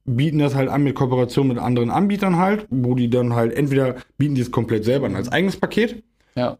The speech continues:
Speaker 1: oder halt als, äh, äh, A-P-I-Schnittstelle, sprich verbunden, okay, da, da was Neues, schiebe es in D M S automatisch rein. Und da ist wieder das D M S halt, du hast ein Tool,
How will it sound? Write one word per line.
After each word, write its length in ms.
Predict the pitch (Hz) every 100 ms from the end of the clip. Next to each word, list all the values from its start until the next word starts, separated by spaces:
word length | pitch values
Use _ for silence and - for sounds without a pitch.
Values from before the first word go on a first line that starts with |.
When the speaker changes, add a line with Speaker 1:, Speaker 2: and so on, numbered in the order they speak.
| -
Speaker 1:
oder 420 | 160 208 208 190
halt 420 | 185 190 190 156
als, 460 | 156 156 151 151 -
äh, 420 | 139 139 135 135
äh, 120 | 127 -
A-P-I-Schnittstelle, 1300 | 123 120 - 139 156 156 175 175 160 165 165 165 160
sprich 480 | 135 - 143 147 - - - _
verbunden, 460 | 135 123 156 156 147
okay, 220 | - 135
da, 180 | 131 127
da 360 | 131 131 131
was 140 | 127 131
Neues, 340 | 135 143 143 -
schiebe 180 | - 135
es 80 | 131
in 100 | 127
D 80 | 123
M 100 | 117
S 160 | 117 120
automatisch 520 | 113 104 104 104 101
rein. 240 | 104 92 - _ _ _ _ -
Und 160 | 123
da 140 | 127 156
ist 140 | 185
wieder 160 | 175 170
das 160 | 165
D 100 | 160
M 100 | 151
S 200 | 151 170
halt, 240 | 170 170 - _ _
du 100 | -
hast 200 | 127 127 -
ein 440 | 135 196 226 233
Tool, 580 | - 151 175 269 - -